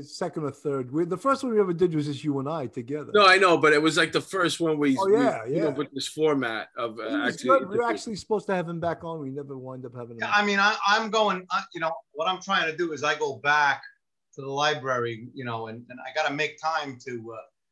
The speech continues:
Speaker 3: and it's a perfect time is on long drives. Like, if I'm going up to Lake George, I always listen to you guys.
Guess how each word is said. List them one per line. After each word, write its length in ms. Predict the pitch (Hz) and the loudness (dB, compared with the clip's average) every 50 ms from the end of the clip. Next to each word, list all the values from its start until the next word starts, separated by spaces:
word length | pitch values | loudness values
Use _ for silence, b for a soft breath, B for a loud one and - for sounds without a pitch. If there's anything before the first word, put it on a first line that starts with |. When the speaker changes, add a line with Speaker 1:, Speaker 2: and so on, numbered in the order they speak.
| _ _ | _ _
Speaker 3:
and 100 | 131 131 | -12 -10
it's 140 | 135 135 - | -10 -10 -10
a 80 | 151 - | -14 -6
perfect 360 | - 160 170 170 - 151 - | -4 -4 -4 -4 -6 -12 -6
time 240 | - 175 170 160 156 | -2 -2 -2 0 -2
is 120 | 143 127 | -4 -4
on 160 | 135 131 131 | -4 -4 -4
long 260 | 131 135 143 151 151 135 | -2 -2 -2 -2 -4 -4
drives. 460 | 120 139 139 139 139 143 143 131 123 | -2 0 2 4 4 2 2 -2 -6
Like, 80 | 123 | -12
if 60 | 120 113 | -12 -12
I'm 60 | 120 123 | -10 -6
going 140 | 139 143 143 | -4 -4 -4
up 80 | 143 | -6
to 80 | _ 135 | _ -14
Lake 240 | 135 139 139 139 _ | -10 -10 -10 -10 _
George, 380 | - 135 135 135 135 135 127 131 | -10 -8 -6 -6 -6 -8 -6 -6
I 100 | 131 127 | -6 -6
always 220 | 131 131 127 123 | -6 -12 -14 -16
listen 280 | 127 - - - 127 123 123 | -18 -20 -20 -20 -20 -20 _
to 60 | _ 123 | _ -18
you 80 | 120 | -16
guys. 460 | 120 131 127 123 123 123 120 - _ | -10 -6 -4 -4 -4 -6 -8 -12 _